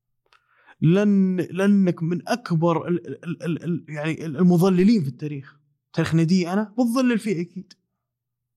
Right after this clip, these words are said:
تنسف البطولات من، من سبعة وأربعين تحطها ستة وعشرين على كيفك. ليش؟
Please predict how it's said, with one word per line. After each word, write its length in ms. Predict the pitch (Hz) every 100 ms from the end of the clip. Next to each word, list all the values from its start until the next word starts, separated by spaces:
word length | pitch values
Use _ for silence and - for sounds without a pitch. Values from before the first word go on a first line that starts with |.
| _ _ _ _ _ _ _ -
تنسف 300 | 233 202 190
البطولات 480 | 180 185 208 180 170
من، 200 | 175 156
من 340 | 139 180 165
سبعة 360 | 147 202 170 170
وأربعين 320 | 165 175 156
تحطها 260 | - -
ستة 180 | 143 -
وعشرين 300 | 135 156 165
على 160 | 135 180
كيفك. 500 | 190 123 123 127 _ _ _ _ _ _ _ _ _ -
ليش؟ 440 | 269 233 139 -